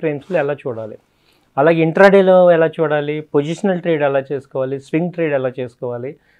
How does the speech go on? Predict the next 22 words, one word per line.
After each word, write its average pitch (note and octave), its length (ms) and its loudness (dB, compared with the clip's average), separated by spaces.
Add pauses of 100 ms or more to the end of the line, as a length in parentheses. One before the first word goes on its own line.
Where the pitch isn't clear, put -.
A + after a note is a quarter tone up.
(180)
వాటికి E3 520 2 (140)
ఏ G3 60 6 (100)
time G3+ 220 6
frames F3 360 -2
పెట్టుకోవాలి. A2+ 480 -8 (540)
చాలామంది G3+ 500 4
ఏంటంటే F#3 400 -4 (160)
ఒక్క D#3+ 160 0 (120)
time F#3 240 4
ఫ్రేమే F3+ 320 -2 (100)
ఫిక్స్ - 300 -6
అయిపోయి D#3 480 -2
అదే F3 280 0
time E3 220 2
ఫ్రేమ్‌లో D#3+ 260 -2
చేయటం C#3 480 -6
వల్ల C#3 260 -6 (420)
higher G#3+ 380 4
time F#3+ 240 4
frame E3+ 260 0 (100)
వాళ్ళ C#3+ 240 0
యొక్క C#3 280 -2